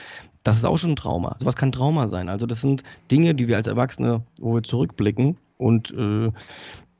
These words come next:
heute mit unserem heutigen F-, Erklärungs-, äh, Versta-, also mit unserem heutigen Verstand verstehen, dass das nichts Schlimmes ist. Aber damals als Sechsjähriger ist es halt deine Welt. Und die bricht dann zusammen, weil du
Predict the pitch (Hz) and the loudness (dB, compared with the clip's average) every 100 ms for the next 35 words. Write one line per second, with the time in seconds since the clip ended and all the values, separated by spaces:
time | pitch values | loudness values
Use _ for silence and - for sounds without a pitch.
0 | _ _ _ - - 127 208 202 135 107 | _ _ _ -14 2 6 6 4 2 2
1 | 120 117 110 113 175 208 214 135 110 - | -2 -2 -4 0 0 0 0 -2 -4 -8
2 | - 127 - 170 214 180 117 - - - | -8 -6 0 0 0 0 -2 -4 -10 -16
3 | - 113 113 117 104 120 - 113 117 120 | -14 -12 -4 -2 0 -2 -2 0 0 0
4 | 123 120 123 151 123 120 131 139 - _ | 0 2 2 2 0 0 2 2 -2 _
5 | - - 123 - 117 156 170 - 107 113 | -14 0 2 4 4 4 4 0 -4 -2
6 | - 165 147 - - - 110 117 127 135 | 2 2 2 -2 -12 -4 0 2 2 2
7 | - 92 110 - 156 175 180 170 156 151 | 0 -2 -4 -2 -2 0 -2 -4 -4 0
8 | 143 139 127 135 190 233 - - - - | 0 4 4 6 4 2 -2 -10 -20 -20
9 | - - 117 113 127 123 139 120 120 180 | -20 -2 2 4 2 2 0 0 0 0
10 | 190 101 101 110 | 0 0 -2 -2